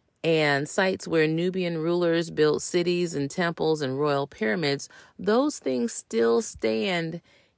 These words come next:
in that area. So the archaeologists were able to find a wealth of knowledge about the people there just by studying what's still there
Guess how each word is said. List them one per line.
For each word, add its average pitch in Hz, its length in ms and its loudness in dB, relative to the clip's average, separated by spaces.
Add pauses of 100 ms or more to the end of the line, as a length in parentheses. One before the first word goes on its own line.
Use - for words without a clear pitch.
(140)
in 190 300 0
that 175 240 2
area. 139 580 0 (480)
So 170 440 4
the 170 180 2
archaeologists 196 800 2
were 131 140 -2
able 165 380 4
to 147 260 -2
find 156 640 0 (380)
a 156 120 4
wealth 180 480 2
of 175 140 0
knowledge 147 680 -2
about 139 400 -4
the 127 100 -6
people 185 420 -6
there 127 440 -4 (480)
just 156 320 -4
by 156 540 -2 (140)
studying 151 1000 -4 (280)
what's 147 460 0
still 170 680 0
there 139 640 0